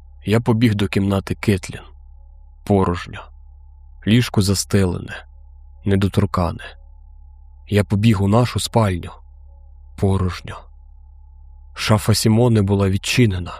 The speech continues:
Одягу бракувало. Її валіза зникла. Я схопив телефон. Сорок сім пропущених дзвінків.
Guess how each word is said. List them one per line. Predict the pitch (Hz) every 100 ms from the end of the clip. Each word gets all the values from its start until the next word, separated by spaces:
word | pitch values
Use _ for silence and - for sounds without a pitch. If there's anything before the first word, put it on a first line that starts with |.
| - - - - - - - - - - - -
Одягу | 104 101 98 95
бракувало. | 90 95 - 95 87 90 - - - - - - - - - - -
Її | - 101 98
валіза | 98 101 120 101 95
зникла. | 92 110 101 - 69 - - - - - - - - - - - - -
Я | 98
схопив | 95 - 98 107
телефон. | - 95 95 - 85 - - - - - - - -
Сорок | - - - 113 110 -
сім | - 123 117
пропущених | 101 - 107 - 107 101
дзвінків. | 95 101 104 - 87 - -